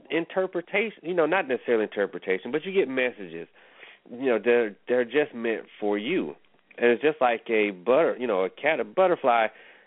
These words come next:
kinda crawling out of the cocoon. You know, it's the crawling out of the cocoon that makes it stronger.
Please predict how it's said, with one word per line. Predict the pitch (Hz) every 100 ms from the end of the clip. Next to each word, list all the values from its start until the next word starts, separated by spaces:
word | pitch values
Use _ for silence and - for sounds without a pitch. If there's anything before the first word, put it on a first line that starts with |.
| _ _ -
kinda | 135 110 -
crawling | - 123 123 127 113
out | 107 113
of | 117 104
the | 104
cocoon. | - 92 - 120 131 139 - _ _ _ -
You | 107
know, | 98 101
it's | 113 -
the | 101
crawling | - 113 117 117 98
out | 101
of | 92
the |
cocoon | 92 90 - 110 104
that | 95
makes | 87 92 -
it | 85 -
stronger. | - 180 160 92 76